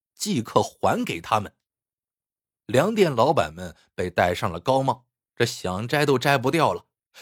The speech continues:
只好诺诺的点头应着。虽然寂寥不再罚银，但每天捐出几百斤粮，那是他们亲口应下的。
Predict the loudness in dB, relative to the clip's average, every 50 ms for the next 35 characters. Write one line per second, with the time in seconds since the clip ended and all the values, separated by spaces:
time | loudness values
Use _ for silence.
0 | -20 _ _ -8 -4 -2 0 0 0 -2 -2 -4 -4 -2 0 2 2 2 2 0
1 | 0 0 0 0 0 -2 -8 -10 -6 -4 -2 -2 0 2 0 0 0 -2 -6 -8
2 | -12 _ _ _ _ _ _ _ _ _ _ _ _ _ _ _ _ -4 0 0
3 | 4 4 4 2 2 0 -4 -2 0 0 2 2 0 0 -2 _ 2 4 6 6
4 | 4 6 6 4 4 4 2 0 -2 -8 -10 _ _ _ _ _ _ _ _ 4
5 | 4 4 4 2 -4 -6 -10 -8 -6 -4 -2 -2 -4 -6 -10 _ _ 2 2 2
6 | 2 2 0 -2 -4 -2 0 0 2 2 2 2 2 0 0 0 0 0 -2 -4
7 | -6 -10 _ _ _ _ _ _ -6 -4 -2 -2 -2 -2 -6 -6 -2 -2 0 0
8 | -2 -4 -8 -12 _ _ -10 -8 -8 -6 -4 0 0 0 0 0 -2 -2 -2 0
9 | 0 0 0 0 -2 -2 -2 -2 -2 -2 -4 -10 _